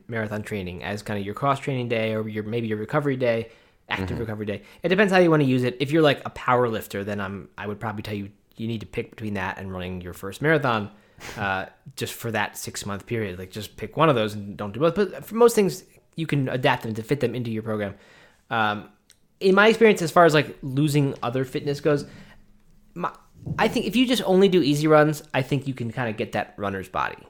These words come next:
Speaker 1: where you just, you, you don't, you know, your legs are strong and you have good endurance, but you don't look like you're in shape at all, and you're probably not able to do any sort of good functional lifts. Um,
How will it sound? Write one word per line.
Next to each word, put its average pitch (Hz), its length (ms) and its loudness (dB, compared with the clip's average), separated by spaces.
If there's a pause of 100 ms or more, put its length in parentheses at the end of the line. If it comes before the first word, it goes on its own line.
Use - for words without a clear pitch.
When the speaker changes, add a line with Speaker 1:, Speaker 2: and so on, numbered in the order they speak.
(160)
Speaker 1:
where 107 280 2
you 101 220 -6
just, 107 360 -6 (200)
you, 107 280 -10
you 110 120 -12
don't, 107 260 -6 (220)
you 110 120 -10
know, 87 60 -6
your 98 180 -6
legs 139 200 2
are 135 40 -2
strong 117 360 0
and 113 100 -2
you 110 100 -2
have 120 320 -4
good 120 140 -2
endurance, 98 540 -6 (360)
but 104 240 -4 (160)
you 117 120 -12
don't 110 320 -8
look 117 140 -6
like 104 160 -6
you're 101 100 -4
in 101 60 -6
shape 101 220 -8
at 143 60 2
all, 202 140 8
and 160 160 4
you're 131 80 0
probably 123 240 0
not 107 300 -2
able 104 240 -8
to - 140 -20
do 107 220 -8
any 95 180 -8
sort 101 240 -14
of 92 120 -16
good 95 200 -12
functional 92 560 -10 (280)
lifts. 113 240 -8 (440)
Um, 107 400 -2